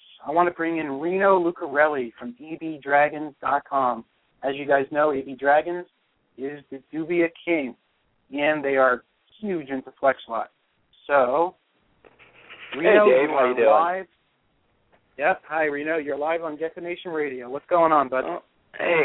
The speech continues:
Speaker 2: congratulations. This sounds great. Enjoying it so
Speaker 1: Oh,
Speaker 2: far.
Speaker 1: thank you. Thank
Speaker 2: Yeah.
Speaker 1: you very much. Thanks for sponsoring the show.
Speaker 2: Hey,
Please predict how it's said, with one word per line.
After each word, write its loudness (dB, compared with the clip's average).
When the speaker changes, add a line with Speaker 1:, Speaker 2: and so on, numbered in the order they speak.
Speaker 2:
congratulations. -2
This -20
sounds -8
great. 2
Enjoying -2
it -2
so -4
Speaker 1:
Oh, -4
Speaker 2:
far. 6
Speaker 1:
thank -6
you. -20
Thank -2
Speaker 2:
Yeah. -4
Speaker 1:
you -4
very 2
much. -8
Thanks -4
for -10
sponsoring -4
the -10
show. 0
Speaker 2:
Hey, 2